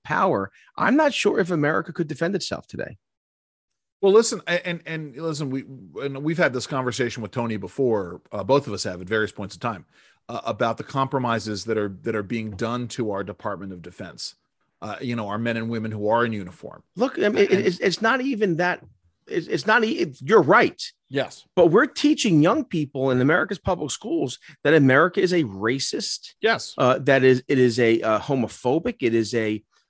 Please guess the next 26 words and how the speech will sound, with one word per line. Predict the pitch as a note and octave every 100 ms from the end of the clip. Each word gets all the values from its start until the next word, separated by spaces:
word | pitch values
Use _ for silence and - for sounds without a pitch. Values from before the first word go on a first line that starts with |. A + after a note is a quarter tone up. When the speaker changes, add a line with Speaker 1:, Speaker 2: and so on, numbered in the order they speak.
| -
Speaker 1:
uh, | A2+ A2+
it | - A#2+
is | A#2+ G#2+
a | A2+ -
economic, | C#3 E3+ C#3+ B2+ B2+ A2 -
uh, |
depraved, | A#2 A2+ - B2 A#2+ C#3 G3+ F#3 - - _ -
uh, | D#3+
nation. | F3 D#3+ C#4+ - A#2+ G2 _ _ -
Speaker 2:
Yeah. |
Speaker 1:
So | F3 E3
when | D#3 - D#3+
you're | E3+ C#4+
teaching, | - - A#3+ - D#3+
again, | F#3 G3+ C#3+ A2+ - -
C | - E3+
S | F3+ -
Lewis, | G#3 - - - _ - -
uh, | - C3
when | C3 C3 B2+
you, | B2 E3 G#3 B3 B3 -
um, | D3 C#3 C#3
when | D3+ C#3+
you | E3+
mock | C#3 C3+ G3 F#3
valor, | C#3 F3+ B3 D#3 F3+ G#2